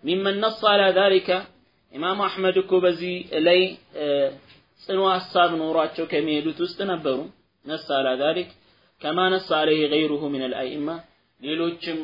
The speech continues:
ዑለማዎች በዚህ ላይ ነስ እንዳመጡ ማለት ነው። ነስ፣ ነስ ማለት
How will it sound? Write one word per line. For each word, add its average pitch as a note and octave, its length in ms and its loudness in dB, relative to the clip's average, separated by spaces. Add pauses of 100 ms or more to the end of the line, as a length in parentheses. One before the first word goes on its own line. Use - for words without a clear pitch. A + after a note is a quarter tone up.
(140)
ዑለማዎች C#3+ 520 -2
በዚህ C#3 300 -6
ላይ C#3 120 -2
ነስ C#3 260 -6 (380)
እንዳመጡ A#2+ 600 -6
ማለት A#2 260 -8
ነው። G#2 100 -16
ነስ፣ C#3+ 200 -12 (300)
ነስ C#3+ 220 -10 (120)
ማለት F3+ 320 -6